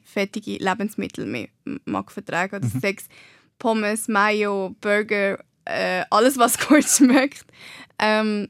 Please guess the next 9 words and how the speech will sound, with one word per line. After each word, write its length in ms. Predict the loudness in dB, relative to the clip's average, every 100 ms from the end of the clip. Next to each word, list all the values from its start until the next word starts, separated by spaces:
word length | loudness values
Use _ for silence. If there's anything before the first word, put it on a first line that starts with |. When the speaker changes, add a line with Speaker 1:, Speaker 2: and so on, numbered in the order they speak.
| _
Speaker 1:
wird 480 | -4 2 2 2 -6 _
im 160 | 0
Magen, 640 | 2 0 0 -6 -4 -6 -6 -4
also 180 | -4
es 140 | -4 -4
wird 160 | -2
einfach 240 | -2 -4 -2
nicht 200 | -2 -2
richtig 420 | -6 -6 -12 -12